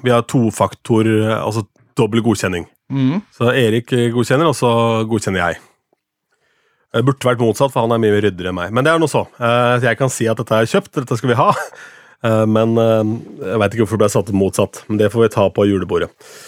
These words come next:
Speaker 1: Eh, eventuelt styremøte. Men så er det sånn da, at, eh, da har allerede fakturaprogrammet lest den fakturaen og lagt inn på forfall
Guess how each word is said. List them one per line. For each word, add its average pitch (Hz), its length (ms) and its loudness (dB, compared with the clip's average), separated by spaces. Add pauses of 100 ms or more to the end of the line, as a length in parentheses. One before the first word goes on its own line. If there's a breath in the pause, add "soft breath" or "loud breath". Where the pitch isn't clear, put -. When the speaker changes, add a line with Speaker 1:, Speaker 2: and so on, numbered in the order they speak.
(320 loud breath)
Speaker 1:
Eh, 98 240 0 (320)
eventuelt 104 480 0
styremøte. 90 560 -2 (320)
Men 202 240 2 (760)
så - 220 -2 (100)
er 156 60 4
det 165 100 2
sånn 165 220 2
da, 156 80 2 (140)
at, - 180 -6
eh, 139 100 2
da 131 220 2
har 127 160 2
allerede 123 560 2
fakturaprogrammet 120 800 0 (120)
lest 135 460 0
den 123 100 2
fakturaen 117 380 0 (480)
og 131 80 2
lagt - 340 -2
inn 131 140 2
på 151 100 2
forfall 175 300 0